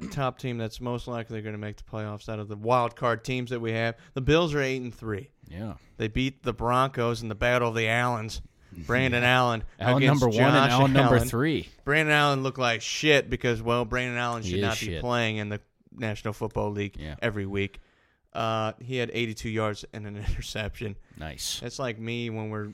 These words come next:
Speaker 1: yeah, playing around at the field at night. Uh, Josh Allen, a hundred eighty-five yards, two touchdowns, one pick. But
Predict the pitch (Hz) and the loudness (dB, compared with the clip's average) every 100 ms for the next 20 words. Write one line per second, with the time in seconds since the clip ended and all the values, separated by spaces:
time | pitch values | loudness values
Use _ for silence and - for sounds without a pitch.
0 | - 117 110 104 _ - 117 110 110 110 | -10 -6 -6 -8 _ -8 -6 -4 -6 -6
1 | 107 110 - 110 113 107 92 101 107 - | -8 -12 -8 -6 -6 -8 -8 -10 -10 -12
2 | _ _ _ _ _ _ 113 117 113 110 | _ _ _ _ _ _ -4 -2 -2 -4
3 | 135 127 120 127 120 120 123 117 120 117 | 0 0 2 -2 -4 -4 -4 -2 -4 -2
4 | 120 113 113 110 107 - 120 117 107 113 | -2 -2 -2 -4 -6 -10 -8 -8 -8 -10
5 | 110 113 110 - 139 123 - - _ _ | -10 -10 -10 -2 0 0 -4 -20 _ _
6 | _ _ _ _ _ _ _ - 156 156 | _ _ _ _ _ _ _ -2 -2 -2